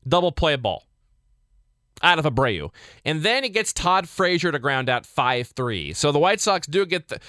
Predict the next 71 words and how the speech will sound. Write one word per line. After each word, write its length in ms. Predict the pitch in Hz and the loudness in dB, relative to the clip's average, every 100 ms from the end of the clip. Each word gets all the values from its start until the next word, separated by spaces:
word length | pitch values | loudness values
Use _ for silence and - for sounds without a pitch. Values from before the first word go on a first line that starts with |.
| - | -4
one 180 | 131 190 | 2 2
of 60 | 180 | 2
the 80 | |
two 220 | 160 214 180 | 0 2 2
runs 240 | 175 175 | 2 2
there 100 | 156 | 0
to 80 | 143 | 0
cut 160 | 165 | -2
the 80 | 156 | 0
lead 220 | 143 147 | 0 0
to 40 | 123 | 0
two 160 | 156 | 2
to 80 | 160 | 4
one, 240 | 139 147 151 | 4 2 0
but 120 | 131 | -2
that 160 | 147 | -2
could 100 | - | 0
have 100 | 147 | -2
been 120 | 127 123 | 0 0
a 40 | |
lot 240 | 113 117 | 2 2
worse, 280 | 113 120 110 | 0 -2 -2
and 100 | 123 | -2
that 100 | 147 | -2
was 120 | 143 | -2
the 60 | 113 | -2
ball 180 | 98 101 | -2 -2
game 180 | 85 71 | -2 -6
there. 220 | 60 - _ _ _ - - - _ _ - | -10 -12 _ _ _ -20 -20 -20 _ _ -2
It 140 | 143 | -2
was 260 | 123 139 120 | 2 0 2
literally 260 | 135 147 | 2 2
the 80 | 131 | 2
ball 200 | 107 107 | 2 2
game. 200 | 92 82 | 0 -2
Bases 320 | 90 143 156 | 0 0 0
loaded, 300 | 139 151 147 | 0 0 0
nobody 340 | 127 139 139 135 | -2 -2 -2 0
out, 280 | 127 131 - _ _ _ | 2 0 -2 _ _ _
and 120 | 110 | -6
you've 120 | 127 120 | -2 0
got 120 | 143 | -2
your 100 | 120 | -2
three, 240 | 120 143 | -2 -2
four 220 | 139 147 | 0 0
hitters 240 | 135 139 127 | 0 -2 0
coming 240 | 147 135 | -2 0
up 100 | 135 | -2
if 100 | 123 | -2
you're 120 | 131 | -2
Chicago. 480 | 120 117 135 131 131 | -2 0 2 2 0
Make 160 | 123 123 | -2 -2
that 180 | 120 - | -4 -4
two, 180 | 151 | -6
three 240 | 135 123 135 | -6 -6 -4
hitters 240 | 135 131 | -4 -4
if 120 | 127 | -4
you're 100 | 131 | -4
Chicago. 560 | 127 120 135 131 139 139 _ _ _ _ _ - | -4 0 0 2 2 0 _ _ _ _ _ -10
You 140 | 131 | -2
gotta 200 | 147 170 | 0 0
feel 180 | 135 170 | 2 2
like 320 | 151 135 117 - - | 4 2 0 -8 -2
that 200 | 123 143 | 0 2
was 120 | 127 | 2
your 100 | 127 | 0
time 240 | 143 127 | 0 0
to 80 | 117 | 0
win 140 | 104 101 | 0 0
the 60 | |
game. 220 | 92 69 | 0 -2